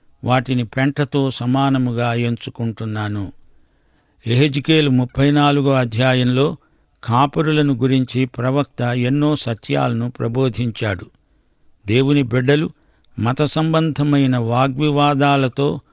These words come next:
కాలయాపన చెయ్యకూడదు, వాటిలో తలదూర్చకూడదు. ప్రియ నేస్తం, నీవు నీ కాపరి స్వరం వింటున్నావా?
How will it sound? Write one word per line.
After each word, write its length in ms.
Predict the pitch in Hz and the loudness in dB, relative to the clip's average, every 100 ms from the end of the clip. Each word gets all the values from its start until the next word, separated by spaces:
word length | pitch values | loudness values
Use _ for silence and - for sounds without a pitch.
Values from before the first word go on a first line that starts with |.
| _ _ - - - - - | _ _ -20 -20 -20 -16 -6
కాలయాపన 760 | 117 143 147 139 131 - 127 113 139 | 0 2 4 2 0 0 -4 -2 0
చెయ్యకూడదు, 640 | 135 127 135 120 104 92 - | 2 0 -2 -2 -2 -6 -8
వాటిలో 520 | 113 127 127 127 131 | -4 -2 -2 -2 -2
తలదూర్చకూడదు. 1160 | 123 120 123 123 127 - 110 - 110 110 104 92 _ _ _ _ _ _ - | -4 -4 -2 0 -2 -4 -10 -6 -6 -4 -6 -8 _ _ _ _ _ _ -8
ప్రియ 200 | 113 123 | -2 0
నేస్తం, 680 | 120 123 - - 127 139 - | 0 -2 -2 -2 -2 -2 -6
నీవు 480 | - 123 131 127 147 | -2 0 2 0 0
నీ 180 | 135 135 | 0 0
కాపరి 560 | - 113 131 143 156 143 | -2 -2 -2 0 -2 -2
స్వరం 600 | - 120 123 139 147 117 | -6 -2 0 0 0 0
వింటున్నావా? 800 | 120 135 131 123 117 117 131 | -2 0 0 0 0 0 0